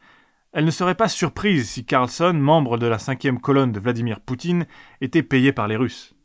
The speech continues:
De son côté, l'ancienne présidente de la Chambre des représentants, Nancy Pelosi, a prétendu en janvier dernier que les manifestants réclamant un cessez-le-feu à Gaza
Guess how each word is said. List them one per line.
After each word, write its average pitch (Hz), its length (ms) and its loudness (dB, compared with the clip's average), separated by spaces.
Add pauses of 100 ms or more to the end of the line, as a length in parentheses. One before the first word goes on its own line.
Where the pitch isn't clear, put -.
(540)
De 104 80 -4
son 110 160 -6
côté, 135 280 2
l'ancienne 131 320 0
présidente 131 420 -2
de 117 60 -4
la 107 100 -2
Chambre 113 300 -4
des 107 100 -4
représentants, 120 680 -2
Nancy 123 420 -2
Pelosi, 113 500 -4 (340)
a 123 100 0
prétendu 175 460 -2
en 160 80 2
janvier 135 240 0
dernier 139 360 2
que 143 120 -2
les 135 100 4
manifestants 185 640 0
réclamant 143 440 0
un 113 60 0
cessez-le-feu 139 560 -4
à 113 60 0
Gaza 113 420 -2